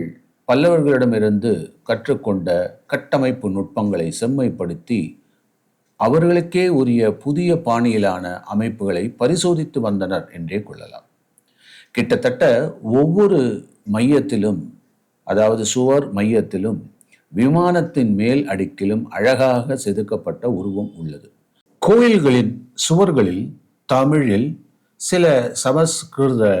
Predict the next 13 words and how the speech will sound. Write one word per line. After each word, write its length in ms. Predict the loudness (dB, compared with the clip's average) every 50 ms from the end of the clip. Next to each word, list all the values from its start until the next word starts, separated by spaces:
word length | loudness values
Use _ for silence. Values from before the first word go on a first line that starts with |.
| -2 -6 -12 _ _ -10 -8 -2
சொற்களுடன் 680 | -2 -2 -2 -2 -2 0 0 0 -2 -2 -2 -2 -4 -4 -8 -14 _ _ _ _ _ _ _ _ _ _ _ _ -2
பல 200 | 0 2 2 2 2 2
கல்வெட்டுக்கள் 640 | 0 0 2 0 0 -2 -2 -4 -2 0 -2 0 0
பொறிக்கப்பட்டுள்ளன. 720 | 0 -2 0 0 -2 -2 -4 -8 -10 -10 -12 -14 -14 -18 _ _ _ _ _ _ _ _ _ _ _ _ _ _ -2
அவை 280 | 0 2 2 2 0
கோயிலின் 500 | 0 0 0 2 2 2 0 0 -2 -6 -10 -10 _ -4
கட்டுமானத்தையும் 840 | -4 0 0 0 0 2 0 0 -2 -2 -2 -2 -2 0 -2 -2 -4 -8 -10 -4
வரலாற்று 600 | -2 0 0 2 2 2 2 0 -2 -4 -6 -6 -6 -6 -10 -12 -4
சூழலையும் 600 | 0 0 2 2 2 2 2 2 0 0 -2 -4 -6 -2 0
தெளிவுபடுத்துகின்றன. 920 | 2 4 4 4 2 0 0 -2 -2 -2 -6 -10 -12 -12 -12 -14 -18 -20 -20 -20 _ _ _ _ _ _ _ _ _ _ _ _ _
ஒரு 120 | 0 2 2 2
நீண்ட 360 | 4 2 2 2 0 0 0 2
கல்வெட்டு 440 | 0 2 2 0 -2 -2 0 2